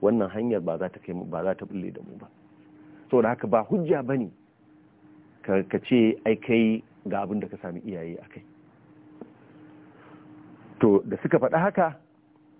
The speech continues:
suka ƙara, suka ce, "In huwa illa rajulun bihi jinna." Shi fa ba wani mutum bane face mutumin da yake akwai wato hauka tare da shi.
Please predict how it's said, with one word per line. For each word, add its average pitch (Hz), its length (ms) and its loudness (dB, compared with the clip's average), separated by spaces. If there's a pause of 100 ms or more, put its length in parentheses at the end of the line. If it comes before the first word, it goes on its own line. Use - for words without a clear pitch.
(300)
suka 156 220 4
ƙara, 180 480 2 (100)
suka 139 160 -4
ce, 127 120 -2
"In 123 180 4
huwa 127 200 4
illa 117 320 4
rajulun 107 420 -2
bihi 90 300 -10
jinna." 87 280 -10 (600)
Shi 135 180 2
fa 139 120 -4
ba 120 160 4
wani 113 160 2
mutum 104 340 -6
bane 107 420 4
face 90 300 -2
mutumin 98 460 -2
da 87 60 -4
yake 95 360 -2
akwai 92 480 -6 (400)
wato 87 240 -8
hauka 82 360 -8
tare 85 300 -10
da 78 100 -14
shi. - 180 -20